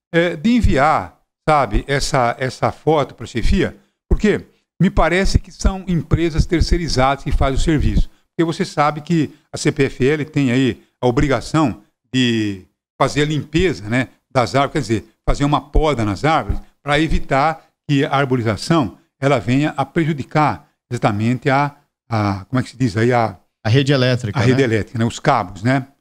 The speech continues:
Speaker 1: pra evitar curto-circuito, evitar prejuízo maior, né, mas precisa realmente ter aí alguma, alguma, alguma, alguma, alguma, alguma empresa especializada que faça realmente um corte,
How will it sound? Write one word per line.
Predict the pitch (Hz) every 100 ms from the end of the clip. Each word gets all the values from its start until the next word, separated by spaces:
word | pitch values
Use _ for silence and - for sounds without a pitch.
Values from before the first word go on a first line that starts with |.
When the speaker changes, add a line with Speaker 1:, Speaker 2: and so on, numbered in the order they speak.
| _
Speaker 1:
pra | -
evitar | 185 151 - 156 139
curto-circuito, | 139 123 180 - 175 185 165
evitar | 160 - 185
prejuízo | - 214 135 151 143
maior, | 165 131 107 101
né, | 113 151 - _ _
mas | - 196 226 226 _ _ _ _ -
precisa | 226 - - 175 160
realmente | 160 175 123 120 135
ter | - 156
aí | 123 117 147
alguma, | - 131 113 135 139 135 - _ _
alguma, | 127 104 135 135 117 87 _ _ _ _ _ _
alguma, | 127 147 175
alguma, | 165 220
alguma, | 202 185 220
alguma | 185 202
empresa | 226 139 - 190 208 117
especializada | - - 120 233 196 120 127 151 123
que | 117
faça | 175 - 208 220 156
realmente | 131 131 143
um | 131 101
corte, | - 143 147 -